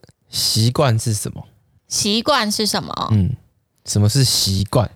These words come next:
Speaker 2: 假设你今天没有做这件事情，你就会觉得浑身不对劲。
Speaker 1: 作者给习惯的解释是说，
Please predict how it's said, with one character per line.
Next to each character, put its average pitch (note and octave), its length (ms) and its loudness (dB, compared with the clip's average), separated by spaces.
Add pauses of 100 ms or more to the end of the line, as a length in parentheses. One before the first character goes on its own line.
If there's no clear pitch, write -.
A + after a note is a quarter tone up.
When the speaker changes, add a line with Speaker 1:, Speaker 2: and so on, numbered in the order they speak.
Speaker 2:
假 G3+ 220 -2
设 D#4 160 2
你 A#3+ 80 0
今 A#3 80 0
天 B3 80 2
没 B3 100 0
有 F#3 140 -2
做 G3 220 0
这 - 20 0
件 F#3+ 220 0
事 F#3+ 160 -2
情， E3 280 -4
你 D#3 120 -6
就 F#3 320 -2
会 E3+ 480 -2 (100)
觉 F3 140 -4
得 F3+ 80 -2
浑 F#3 200 0
身 B3+ 240 0
不 A#3 80 -2
对 A3 200 0
劲。 G#3+ 340 -4 (760)
Speaker 1:
作 G3 200 4
者 A2+ 280 4
给 G2+ 180 4
习 A2+ 320 0
惯 C3 260 2
的 G#2 240 4
解 F2+ 280 0
释 A2 240 2
是 G#2+ 180 4
说， F#2+ 460 2